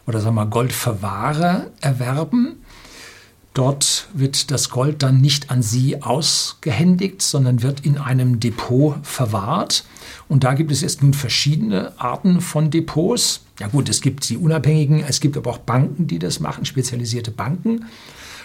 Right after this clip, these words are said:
Und diese Depots sind entweder Sammeldepots, wo drin steht, von diesen hundertzwanzig Goldbarren, die da liegen, äh, gehören Ihnen null Komma so viel.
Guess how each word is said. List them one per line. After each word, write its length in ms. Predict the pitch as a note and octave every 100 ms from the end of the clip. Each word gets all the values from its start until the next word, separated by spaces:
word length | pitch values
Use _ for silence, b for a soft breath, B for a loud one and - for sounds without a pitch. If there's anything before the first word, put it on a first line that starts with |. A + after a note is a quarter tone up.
| B
Und 380 | D#3 D3 C#3+ -
diese 460 | D#3+ D#3+ F3+ F3 E3+ C3+
Depots 800 | D3+ C#3 - C#3+ E3+ F#3 - - B B B B
sind 540 | - D#3 D3+ C#3+ -
entweder 760 | D3+ F#3+ B2+ C3 C#3+ D3+ C#3+ A#2+
Sammeldepots, 1200 | G#2+ A2+ D#3 F#3 - G3 - - A#3 - - -
wo 120 | C3+
drin 220 | B2+ C#3
steht, 400 | D#3+ - D3+ D#3+
von 300 | - - C3
diesen 760 | A#2+ C#3+ C3 C3 B2 B2 B2 B2 - - -
hundertzwanzig 600 | D3 B2+ - B2+ A#2+ G#2+
Goldbarren, 600 | - C#3+ D3+ C3 - C#3+
die 100 | C3+
da 120 | C3+
liegen, 500 | B2 C3+ E3+ G3 G3 B B B B B
äh, 260 | C#3+ B2+ B2+
gehören 380 | A#2+ A2+ C#3 D#3
Ihnen 200 | C#3 C3
null 180 | C#3+
Komma 340 | C#3 C3+ B2+ A#2
so 200 | B2 C#3+
viel. 420 | - F#3+ A#3 C#4